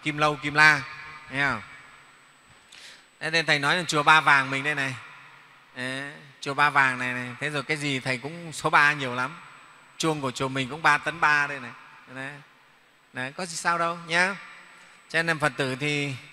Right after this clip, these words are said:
Thầy nói rồi, đã là Phật tử mình thì không đặt nặng cái chuyện này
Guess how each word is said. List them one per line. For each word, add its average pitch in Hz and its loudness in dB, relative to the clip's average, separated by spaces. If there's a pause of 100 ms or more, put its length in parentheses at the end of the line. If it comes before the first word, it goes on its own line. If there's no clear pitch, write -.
(420)
Thầy 139 -2
nói 143 -2
rồi, 147 4 (880)
đã 147 2
là 180 0
Phật 139 -2
tử 123 0
mình 127 0
thì 123 -2
không 147 -4
đặt 127 0
nặng 120 -2
cái 139 -10
chuyện 131 -10
này 117 -2